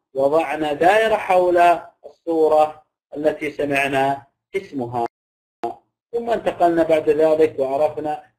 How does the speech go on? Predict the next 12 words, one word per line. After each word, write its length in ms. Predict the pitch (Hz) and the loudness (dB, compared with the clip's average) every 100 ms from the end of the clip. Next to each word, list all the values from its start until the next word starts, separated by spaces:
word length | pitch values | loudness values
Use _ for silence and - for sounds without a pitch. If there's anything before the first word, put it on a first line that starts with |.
| _ 127 | _ -12
أن 140 | 139 | -8
هذا 540 | 139 143 135 131 127 | -4 0 0 2 0
فوق 280 | 139 147 147 | 2 0 0
الطاولة 600 | 160 - 175 170 175 180 _ _ | -6 0 2 4 2 -2 _ _
وهذا 600 | 123 123 135 135 127 131 123 | -12 -4 0 0 0 0 -2
تحت 440 | - 180 - - _ _ _ - | 0 -2 -2 -20 _ _ _ -10
وهذا 580 | 127 131 143 131 131 131 | -6 0 0 2 0 -2
خلف 480 | - 151 156 156 _ _ _ - | -2 0 0 -4 _ _ _ -14
وهذا 880 | 117 - 143 139 131 131 131 131 - _ _ _ - | -12 -2 2 2 2 0 -2 -6 -12 _ _ _ -8
أمام 640 | 151 165 175 139 107 107 _ _ _ _ _ | -4 0 0 0 -4 -10 _ _ _ _ _
وهذا 840 | 110 113 127 131 120 131 156 196 - _ _ _ _ _ _ _ _ _ _ _ _ - | -16 -8 -2 -2 0 0 -2 -4 -12 _ _ _ _ _ _ _ _ _ _ _ _ -10
أمام، 1040 | 139 151 156 _ _ _ _ 151 127 - | -6 -6 -6 _ _ _ _ -2 -2 -4